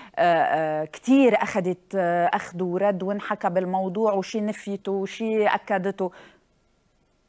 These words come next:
نحن بدنا نتمنى لها كل خير لشيرين، وإذا كان هالطلاق من خيرها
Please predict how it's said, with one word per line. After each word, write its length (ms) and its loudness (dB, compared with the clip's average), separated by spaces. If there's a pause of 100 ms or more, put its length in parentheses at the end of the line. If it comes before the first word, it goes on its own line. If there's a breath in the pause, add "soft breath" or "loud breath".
(140)
نحن 240 0
بدنا 240 0
نتمنى 460 -2
لها 100 2
كل 260 -6
خير 400 -4
لشيرين، 480 -8 (300 loud breath)
وإذا 220 0
كان 240 -2
هالطلاق 560 0
من 200 -2
خيرها 540 0